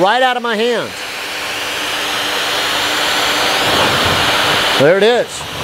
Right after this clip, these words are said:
And then more than that, hopefully you saw, not only did it pull it out of my hand,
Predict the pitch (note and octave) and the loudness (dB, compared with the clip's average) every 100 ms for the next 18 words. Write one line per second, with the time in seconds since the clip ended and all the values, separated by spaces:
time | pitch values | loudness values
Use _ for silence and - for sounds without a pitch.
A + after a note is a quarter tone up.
0 | - - - - - - - - - - | -4 -4 -4 -4 -2 -2 -2 -2 0 2
1 | A#3+ B3 C4 B3 D4+ F4 E4+ B3+ A#3+ A#3 | 4 4 6 6 6 6 2 4 2 2
2 | D4 D4 D4+ B3+ D4+ D#4+ C#4+ - - B3+ | 0 2 2 4 4 4 2 -4 0 2
3 | D#4 E4+ D4+ C#4 - D#4 D4+ C#4+ B3+ B3 | 4 4 4 2 6 6 6 4 2 -2
4 | A3 D#4 D#4+ C#4 | 2 4 4 2